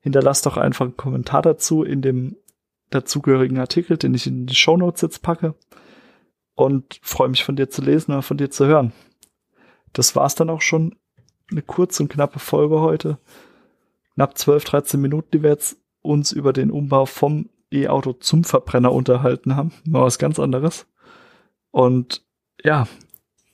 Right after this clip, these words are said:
mir bleibt nicht viel zu sagen, außer vielen Dank fürs Zuhören.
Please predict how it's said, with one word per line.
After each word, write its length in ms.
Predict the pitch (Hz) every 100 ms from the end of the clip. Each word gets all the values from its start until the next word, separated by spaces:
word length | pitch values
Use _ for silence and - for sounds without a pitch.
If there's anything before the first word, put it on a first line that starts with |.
| _ _ _ -
mir 140 | 143
bleibt 260 | 131 - -
nicht 100 | 139
viel 160 | 135 127
zu 100 | 131
sagen, 300 | 127 147 170
außer 440 | 131 131 127 -
vielen 300 | _ - 135
Dank 160 | 127 127
fürs 180 | 127 -
Zuhören. 460 | - 135 160 196